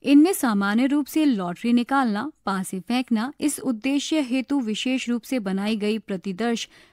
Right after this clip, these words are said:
नंबर प्लेटों का प्रयोग तथा हाल ही में गणकों या संगणकों द्वारा बनाई गई प्रतिदर्श संख्याएं शामिल हैं। एक प्रतिदर्श सर्वेक्षण का चयन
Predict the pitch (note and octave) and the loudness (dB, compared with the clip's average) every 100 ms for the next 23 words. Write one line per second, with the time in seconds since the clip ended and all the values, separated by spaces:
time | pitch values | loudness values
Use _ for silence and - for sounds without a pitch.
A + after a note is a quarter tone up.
0 | _ _ - G#3 B3+ C#4+ E4+ D4 A#3 G#3 | _ _ -2 2 6 6 6 2 -4 -2
1 | A3 G#3 G3+ G3 G#3 B3 A3 G3 _ _ | -2 -2 -4 -4 -2 0 0 -4 _ _
2 | _ _ C#4 C#4 C#4+ D4+ - F#3+ F#3+ F#3 | _ _ -4 0 2 2 0 -6 -4 0
3 | B3 C#4 A#3 C#4+ _ _ _ F#3+ G3 C4+ | 6 6 6 0 _ _ _ -6 0 2
4 | C4+ - F#3 C4+ _ _ _ G#3+ C4+ D4 | 2 0 -4 -4 _ _ _ 0 2 2
5 | - G#3 G#3 A#3+ B3+ B3 D#4 C4+ C#4 C#4+ | 0 0 2 4 2 2 0 2 2 4
6 | C4 G3+ G3+ A3+ A#3 A#3+ B3 - F#3+ G3+ | 2 0 -2 -2 0 0 0 -2 -6 -6
7 | F3+ A#3 B3 C4 B3+ - F#3 F3 A3+ G3+ | -4 -2 -2 -2 -2 -2 -4 -2 -2 -2
8 | A#3 - D4 G#3 F3+ G3+ F#3 E3+ _ _ | -2 0 0 2 0 -2 -4 -6 _ _
9 | _ _ _ _ _ - A#3 - A#3+ A#3+ | _ _ _ _ _ -4 -4 0 -2 0
10 | A#3 A#3 C4+ - D4 A#3 F#3 G3 - D4 | 2 2 2 2 0 0 0 -2 0 4
11 | C#4+ D4+ C#4+ D#4 C4+ C#4+ | 4 4 2 4 4 2